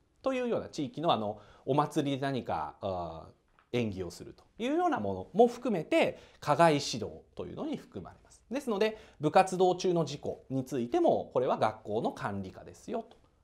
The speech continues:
いう規定です。で、この独立行政法人日本スポーツ振興センター法施行令というのは、まあ、名前からして非常にマイナーな、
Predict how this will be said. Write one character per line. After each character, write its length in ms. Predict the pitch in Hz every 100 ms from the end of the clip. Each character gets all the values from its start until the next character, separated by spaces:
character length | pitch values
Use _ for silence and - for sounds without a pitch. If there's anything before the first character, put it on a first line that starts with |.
| -
い 60 | 247
う 160 | 214 139
規 220 | 120 -
定 80 | -
で 240 | - -
す。 140 | - _ _ _ _
で、 240 | 196 185 - - - -
こ 120 | 208
の 120 | 196
独 220 | 180 170
立 180 | 277 339
行 120 | 339
政 260 | 370 370 370
法 60 | 392
人 140 | 269
日 60 | 175
本 200 | 247 254
ス 100 | -
ポ 120 | 202
ー 20 |
ツ 60 | 208
振 140 | 220
興 120 | 214 214
セ 140 | 220
ン 40 |
タ 100 | 214
ー 40 | 208
法 140 | 226
施 120 | 220
行 200 | - 262
令 220 | 240 123 110
と 120 | 127
い 40 |
う 40 | 110
の 60 |
は、 120 | 135
ま 100 | 127
あ、 40 | 117
名 140 | 110
前 220 | 120 175
か 100 | 226
ら 80 | 262
し 80 | 269
て 80 | 269
非 100 | 226
常 140 | 233
に 80 | 226
マ 180 | 135 139
イ 120 | 196
ナ 240 | 226 233
ー 20 | 226
な、 360 | 220 214 -